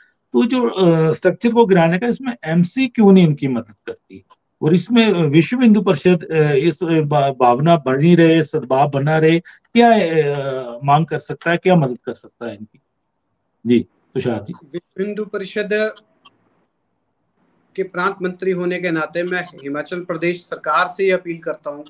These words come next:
Speaker 2: कि जो माननीय न्यायालय का निर्णय आया है, उस निर्णय को implement करवाने के लिए आप, जो आपका mechanism है, जो प्रशासनिक
Speaker 1: जी।
Speaker 2: ढांचा है, उस प्रशासनिक ढांचे को अधिकृत करें।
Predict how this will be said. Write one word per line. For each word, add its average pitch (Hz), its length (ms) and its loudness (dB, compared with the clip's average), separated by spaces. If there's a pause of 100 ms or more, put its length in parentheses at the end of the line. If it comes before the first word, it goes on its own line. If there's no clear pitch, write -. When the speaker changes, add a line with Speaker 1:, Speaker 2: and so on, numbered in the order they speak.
Speaker 2:
कि 185 240 -12
जो 190 220 -2
माननीय 175 400 -4
न्यायालय 180 460 -4
का 196 180 -6
निर्णय 180 580 -6 (680)
आया 170 240 -4
है, 170 280 -12
उस 262 160 -16
निर्णय 208 420 -4
को 214 200 -6
implement 214 440 -10
करवाने 180 440 -4
के 196 160 -8
लिए 208 340 -8
आप, 180 260 -10
जो 202 100 -8
आपका 196 340 -6
mechanism 185 560 -6
है, 131 240 -20 (420)
जो 226 80 -8
प्रशासनिक 196 680 -2
Speaker 1:
जी। 175 140 -16
Speaker 2:
ढांचा 175 360 -8
है, 233 220 -8
उस 247 140 -18
प्रशासनिक 196 580 -8
ढांचे 170 340 -6
को 190 100 -8
अधिकृत 175 460 -8
करें। 208 280 -4